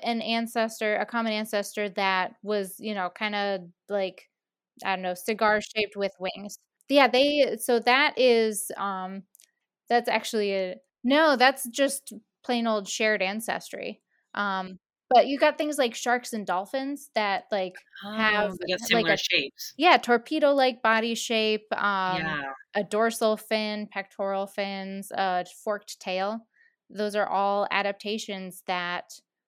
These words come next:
Speaker 1: uh, help them swim fast, but their, their ancestors looked completely different, but they've converged on this shape.
Speaker 2: Well, like, dolphins are related to whales, so, like, they would have, like, a wolf ancestor, right? Somewhere.
Speaker 1: Yes.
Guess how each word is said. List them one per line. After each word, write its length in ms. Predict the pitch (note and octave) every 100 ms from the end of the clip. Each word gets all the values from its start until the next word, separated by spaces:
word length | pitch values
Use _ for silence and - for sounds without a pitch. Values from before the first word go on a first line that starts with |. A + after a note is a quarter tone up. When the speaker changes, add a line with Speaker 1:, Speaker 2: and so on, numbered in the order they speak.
| _ -
Speaker 1:
uh, 200 | F#3 F3
help 340 | G#3+ G#3+ - - _ _ _ -
them 180 | G#3+ G3+
swim 380 | - A#3 A#3 A3+
fast, 460 | - - - - -
but 220 | G3+ - - _ _ -
their, 220 | A#3+ A#3 _ _ -
their 160 | A#3+
ancestors 560 | A#3+ B3+ A3+ - G3 F#3
looked 240 | G3 -
completely 760 | - A#3+ A3+ A3 A#3 A3+ G#3 G3
different, 500 | G3 - E3+ - A3 A3
but 120 | A3
they've 300 | G3 F#3+ -
converged 680 | A3+ G#3 - F#3 F#3+ F#3 F#3
on 180 | F3+ E3+
this 160 | F3+
shape. 340 | - F#3 - _ _ _ _
Speaker 2:
Well, 120 | G3 G3
like, 160 | F3+
dolphins 460 | F3 E3+ F3 F3+ E3
are 80 | D3+
related 300 | D3 D3+ C#3+
to 140 | D3
whales, 520 | C3+ - F#3+ B2+ C3+ -
so, 100 | C#3+
like, 240 | C3+ B2+
they 120 | D3+ D3+
would 120 | C#3+
have, 260 | C#3 C#3 C3+
like, 140 | C3+
a 80 | C3
wolf 320 | A#2+ D#3 F3
ancestor, 580 | B2 B2 B2 C3 - C3
right? 360 | B2+ D3+ D3+ -
Somewhere. 420 | D3+ C#3 E3+ E3+
Speaker 1:
Yes. 480 | F#3+ G3+ G#3+ - -